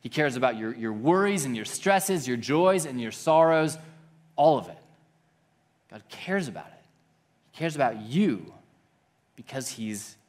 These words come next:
your father. We need to internalize this. If we are going to become people who pray, we need to internalize this kind of relationship. God as our Father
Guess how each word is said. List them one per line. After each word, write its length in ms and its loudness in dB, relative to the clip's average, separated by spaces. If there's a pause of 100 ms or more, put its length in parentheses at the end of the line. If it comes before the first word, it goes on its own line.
(160)
your 100 -20
father. 380 -6 (1900)
We 180 0
need 300 2
to 280 -2 (220)
internalize 960 -6
this. 440 -20 (200)
If 160 -4
we 240 4
are 200 6 (220)
going 220 2
to 80 -8
become 680 -2 (380)
people 320 -6
who 240 -14
pray, 540 -6 (720)
we 200 -2
need 300 -2
to 120 -8
internalize 1040 -6 (380)
this 160 -6
kind 340 -4
of 180 -10 (240)
relationship. 680 -12 (100)
God 440 4
as 240 0
our 140 2
Father 560 -8